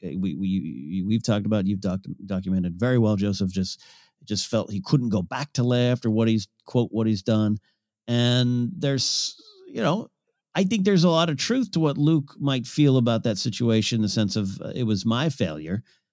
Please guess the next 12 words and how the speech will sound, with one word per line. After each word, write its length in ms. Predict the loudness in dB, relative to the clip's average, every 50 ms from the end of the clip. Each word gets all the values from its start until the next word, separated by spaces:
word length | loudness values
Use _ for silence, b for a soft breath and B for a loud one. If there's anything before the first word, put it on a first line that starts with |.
| _ _ _
not 220 | -6 -4 -4 -2
necessarily 880 | -2 -2 -4 -4 -4 -4 -2 0 0 2 2 2 2 0 -2 -4 -8 -14 _ _ _ _ _ _ _ _ _ -20 -14
all 260 | -6 -2 2 2 4
Ben's. 600 | 4 4 2 2 2 2 0 -2 -2 -4 -6 -8 b b b b b b b _ -12
So 160 | -6 -4 -2
not, 260 | -2 -2 -2 -4 -2
not 200 | 0 0 0 2
to, 220 | 2 2 0 0 0
again, 260 | 0 0 2 2 2
not 180 | 2 0 0
to 80 | 0 -2
say 360 | -2 0 0 2 2 2 0